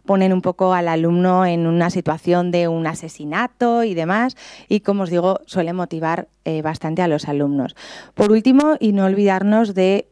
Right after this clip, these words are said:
que nuestro día a día está repleto de móviles, imágenes, vídeos, y también tenemos un poco la obligación de incorporar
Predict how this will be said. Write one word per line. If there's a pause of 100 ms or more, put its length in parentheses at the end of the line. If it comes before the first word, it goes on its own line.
(120)
que
nuestro
día
a
día
está (100)
repleto
de (320)
móviles,
imágenes,
vídeos, (300)
y
también (680)
tenemos
un
poco
la
obligación
de
incorporar